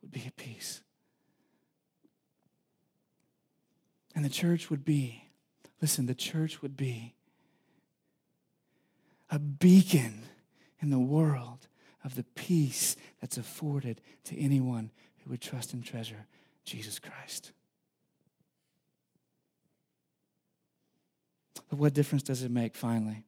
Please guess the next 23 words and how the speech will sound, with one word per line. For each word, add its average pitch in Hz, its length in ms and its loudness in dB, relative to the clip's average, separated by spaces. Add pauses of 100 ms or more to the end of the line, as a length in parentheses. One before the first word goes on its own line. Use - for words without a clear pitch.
(1300)
What 120 100 -8
difference 139 300 0
does 127 140 -2
this 123 200 -4 (320)
peace - 400 -4
make? 107 400 -8 (1040)
I'll 143 60 -10
close 135 320 2
with 131 140 -6
this. 117 320 -4
Those 139 240 4
who 143 80 -4
have 135 180 2
access 135 340 2
to 139 120 -6
this 127 160 -6
peace, 151 420 -2 (280)
they 139 60 -4
should 120 140 -4
be 120 200 -2
agents 117 420 -4
of 101 180 -12
it. - 220 -12